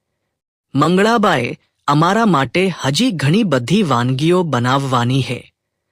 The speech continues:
ખાસ કરીને મારા માટે ચોકલેટવાળા લાડુ. તો, ભગવાન, મહેરબાની કરીને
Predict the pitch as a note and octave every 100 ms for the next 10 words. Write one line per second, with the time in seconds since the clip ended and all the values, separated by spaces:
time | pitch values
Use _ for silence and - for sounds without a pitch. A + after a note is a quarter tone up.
0 | _ _ - C#3 F#3 - D3 D3+ E3 E3+
1 | F#3 D3+ B2 C#3 F#3 G3+ C#3 B2+ E3+ E3
2 | - B2+ - F#3+ F#3+ C#3+ C3 C#3+ A#2+ G#2+
3 | G#2+ - _ _ _ _ D3 D3+ F3+ _
4 | _ _ - B2 C#3 D3 D#3+ F#3 F3+ _
5 | _ _ - C#3 E3+ A3+ A3 A3+ A#3+ A#3
6 | - C#3+ F#3 B2 A#2